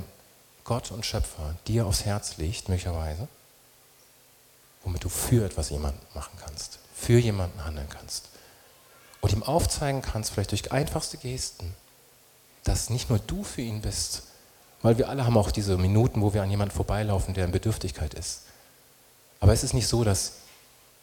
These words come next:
jeder Mensch wissen sollte, dass Gott für ihn ist? Jeder Mensch. Egal welcher soziale Herkunft, egal welche Hautfarbe.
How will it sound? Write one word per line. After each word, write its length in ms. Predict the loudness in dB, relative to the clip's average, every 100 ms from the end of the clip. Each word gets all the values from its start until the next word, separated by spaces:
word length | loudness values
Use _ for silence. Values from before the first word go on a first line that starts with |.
| _ _ 0
jeder 220 | 2 4
Mensch 580 | 2 0 -2 -4 -8 -14 -20 -20 -20 -20 -20 -20 -20 _ _ -20 0
wissen 280 | 2 4 2
sollte, 480 | 0 0 -4 -10 -12 -10
dass 180 | -6 -2
Gott 200 | -2 -2
für 180 | 2 4
ihn 200 | 4 2
ist? 320 | 0 -4 -8 -16 -20 _ _ _ _ _ -20 _ _ _ 2
Jeder 220 | 6 6
Mensch. 400 | 4 -2 -6 -10 -16 -20 _ _ _ _ _ -8
Egal 280 | 0 2
welcher 180 | 4 2
soziale 380 | 0 0 2 4
Herkunft, 580 | 4 2 -2 -6 -10 -14 -20 -20 -20 -20 -20 -20 -20 -20 -20 -20 -20 -20 -20 -20 -20 _ _ _ _
egal 480 | 4 6 6 4 0 -10 -20 -20 2
welche 180 | 6 6
Hautfarbe. 500 | 6 2 0 0